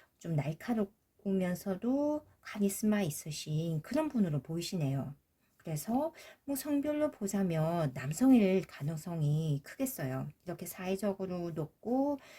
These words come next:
부를 축적할 정도의 그런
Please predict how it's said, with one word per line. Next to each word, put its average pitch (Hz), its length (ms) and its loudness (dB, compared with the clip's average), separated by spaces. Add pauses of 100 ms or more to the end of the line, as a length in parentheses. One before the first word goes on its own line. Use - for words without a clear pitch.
(140)
부를 180 320 -4
축적할 240 500 -6
정도의 156 1120 -2 (960)
그런 175 380 0